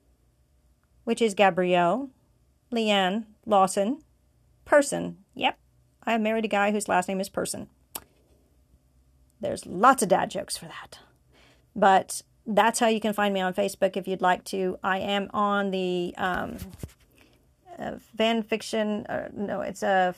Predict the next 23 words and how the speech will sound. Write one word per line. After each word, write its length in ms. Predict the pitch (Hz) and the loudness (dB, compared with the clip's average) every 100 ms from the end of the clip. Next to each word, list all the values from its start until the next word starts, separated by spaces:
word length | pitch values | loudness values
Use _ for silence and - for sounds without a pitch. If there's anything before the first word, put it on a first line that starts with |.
| - | -4
fan, 220 | 226 226 - 185 - - - - | -2 -2 -8 -20 -20 -20 -20 -10
what 100 | 180 | -8
is 120 | 180 | -8
it? 120 | - _ - _ _ | -12 _ -20 _ _
Fan 200 | 240 247 | 0 2
Fiction 360 | 262 254 247 214 | 2 0 -2 2
Writers 440 | 214 208 208 190 | 4 4 2 -2
United, 880 | 190 175 180 220 277 269 262 240 247 - _ | -4 0 2 4 6 6 6 2 -4 -10 _
um, 600 | 226 208 196 185 180 - | 0 2 2 0 -4 -8
podcast 760 | - 226 208 - 220 202 196 - | 0 0 0 -2 0 2 0 0
or 380 | 214 202 180 170 - | 2 2 2 -2 -10
group 320 | 185 208 240 | -4 -2 -2
on 180 | - 233 | -4 -4
Facebook. 560 | 233 233 226 226 220 214 | 0 -2 -2 -2 -2 -2
I'm 200 | 202 190 | -2 -2
on 100 | 185 | -2
the 180 | 180 196 | -2 -2
A 200 | 202 196 | 2 2
O 120 | 180 | 0
three 460 | - - 240 247 | -6 -6 -2 -2
group 380 | 220 233 233 233 - | -2 -2 -2 -4 -6
on 280 | 226 233 | -4 -4
Facebook. 760 | 214 - 226 226 - 226 220 | -6 -2 0 0 -2 0 0